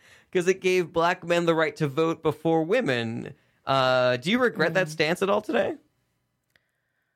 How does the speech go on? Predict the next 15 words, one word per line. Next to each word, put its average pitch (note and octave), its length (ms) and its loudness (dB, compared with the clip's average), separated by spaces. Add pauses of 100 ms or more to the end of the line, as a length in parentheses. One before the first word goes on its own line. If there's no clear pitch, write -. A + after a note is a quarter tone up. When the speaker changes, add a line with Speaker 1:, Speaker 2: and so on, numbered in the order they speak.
(380)
Speaker 2:
Uh, G3 680 0 (1600)
tough - 300 -18
to D3+ 120 -8
say. - 580 -2 (260)
Speaker 1:
<laughs> - 280 -4
Speaker 2:
Do G#3 180 2
I F#3 140 2
regret D3 540 -4
it? D3+ 120 -8 (540)
Again, G3+ 720 0 (100)
all A3+ 340 0 (160)
men G3 280 0
are D#3+ 160 0
scabs D#3 960 -2 (100)
and D#3+ 440 -2